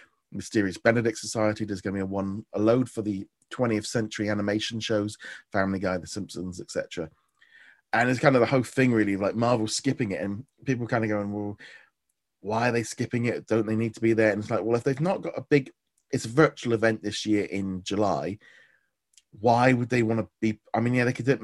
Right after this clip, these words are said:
they could maybe do a panel for Black Widow or Shang-Chi, but the problem simply is the online Comic-Con things do not get the same attention that the mainstream ones do, because ultimately it's just a Zoom call, and they,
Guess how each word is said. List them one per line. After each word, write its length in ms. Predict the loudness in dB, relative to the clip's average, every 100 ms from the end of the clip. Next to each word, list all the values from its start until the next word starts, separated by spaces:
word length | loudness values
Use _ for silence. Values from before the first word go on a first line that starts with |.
| -2 2
they 120 | 2
could 160 | 2 0
maybe 260 | 2 0
do 140 | 2 0
a 60 |
panel 440 | 0 -4 -2 -2 -4
for 320 | -6 -6 -6 _
Black 200 | 0 0 0
Widow 300 | -6 -2 0
or 300 | 0 -2 -2 -6 _ _ _ _
Shang-Chi, 540 | -8 -6 -4 -4 -4 -2
but 280 | 0 -2 -2 -18 -14
the 80 | -4
problem 340 | 2 4 4
simply 500 | 0 -2 -2 0 2
is 360 | 2 2 -2 -12 _ _ _ _ _ _ _ -8
the 220 | -2 -2 2
online 480 | 2 4 4 2 0
Comic-Con 480 | -2 -2 -2 -4
things 200 | -4 -8 -10 -4
do 140 | 0
not 320 | 2 2 0
get 140 | -2 -4
the 60 |
same 220 | -2 -2 -2
attention 600 | -2 -4 -4 -6 -6 -8 -20 _
that 120 | -6
the 80 | -4
mainstream 460 | -4 -4 -6 -6 -6
ones 220 | -6 -6
do, 160 | -4 -2
because 300 | -2 -2 0
ultimately 380 | 0 -2 -8
it's 120 | -8 -10
just 160 | -8
a 60 | -6
Zoom 260 | -6 -6
call, 300 | -4 -4 -4 -6 _ _ _ -4
and 260 | -2 -4 -12 -20 _
they, 220 | -2 -2